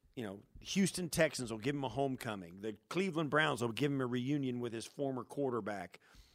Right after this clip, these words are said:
The Bears will make a splash. You pick your team. Who cares? That's what'll happen. Somebody, we've seen it too many times, is gonna give him a bag of cash, and he's gonna take it.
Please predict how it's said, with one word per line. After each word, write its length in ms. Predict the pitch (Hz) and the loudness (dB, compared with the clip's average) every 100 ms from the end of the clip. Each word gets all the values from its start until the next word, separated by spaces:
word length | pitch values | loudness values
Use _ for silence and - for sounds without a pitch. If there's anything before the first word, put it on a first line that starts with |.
| - - - - | -20 -20 -20 -12
The 120 | - 139 | -4 -2
Bears 460 | 117 196 190 156 | 6 8 10 8
will 80 | 139 | 4
make 220 | 127 113 | 0 -2
a 40 | 113 | -4
splash. 680 | - 120 101 85 73 - - _ _ _ | -6 -2 -2 -4 -8 -12 -16 _ _ _
You 420 | 156 151 - - 240 | -6 -4 -6 -2 4
pick 240 | 277 262 | 4 6
your 80 | 190 | 2
team. 220 | 139 90 - | 0 -6 0
Who 100 | 185 | 0
cares? 320 | - 92 - - _ _ _ _ _ _ _ _ - | 2 -4 -6 -18 _ _ _ _ _ _ _ _ 10
That's 280 | 170 214 | 10 12
what'll 280 | 160 147 120 | 8 6 6
happen. 460 | 120 139 135 - - _ _ _ _ _ _ - _ | 4 4 0 -6 -12 _ _ _ _ _ _ -20 _
Somebody, 800 | - 208 254 247 156 120 123 165 - _ _ _ _ | 4 10 10 10 8 8 4 -2 -8 _ _ _ _
we've 240 | 123 120 | -4 -2
seen 260 | - 143 160 | 0 4 4
it 120 | 185 | 6
too 120 | - | 6
many 220 | 196 208 202 | 8 8 6
times, 480 | 175 147 123 127 - | 6 6 4 0 -2
is 140 | 139 | 0
gonna 220 | 151 139 | 2 2
give 200 | 113 156 | 4 4
him 140 | 170 151 | 4 2
a 60 | |
bag 340 | 107 123 143 156 | 6 6 6 4
of 100 | - | 0
cash, 600 | 143 117 104 104 - - _ _ _ _ _ _ _ _ _ _ _ | 2 4 2 -2 -6 -10 _ _ _ _ _ _ _ _ _ _ _
and 120 | 135 | 0
he's 100 | 123 | 0
gonna 160 | 107 113 | 0 -2
take 340 | - 120 107 | 0 0 0
it. 120 | 107 | -2